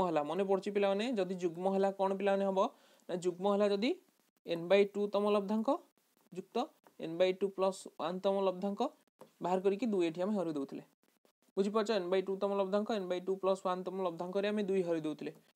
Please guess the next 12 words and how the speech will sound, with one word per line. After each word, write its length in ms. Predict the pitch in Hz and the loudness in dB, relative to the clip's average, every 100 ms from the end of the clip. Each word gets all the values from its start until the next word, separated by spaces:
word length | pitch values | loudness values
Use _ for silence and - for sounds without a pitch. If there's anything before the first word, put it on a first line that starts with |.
| _ - | _ 0
ବୁଝିପାରୁଛ? 360 | 202 220 226 165 - - | 2 4 0 -2 -10 -8
ନେକ୍ସଟ 200 | 170 160 - | -6 -6 -2
ଧର 160 | 208 | 0
କୋଶ୍ଚିନ୍ 340 | 240 220 - 233 | 0 -2 -2 -2
ଗୋଟେ 140 | 220 | 0
ଗୋଟେ 160 | 220 214 | 2 0
ତମମାନଙ୍କୁ 380 | 214 214 214 214 | -2 -2 0 -2
ମୁଁ 120 | 214 | 0
ସେଟରେ 300 | 220 208 214 | 0 0 -2
କରିଥିଲି, 420 | 226 233 208 196 269 - _ | -2 -2 0 -2 -4 -10 _
ଧର 120 | - | -6
କହିଥିବ 340 | 208 214 214 | 0 0 2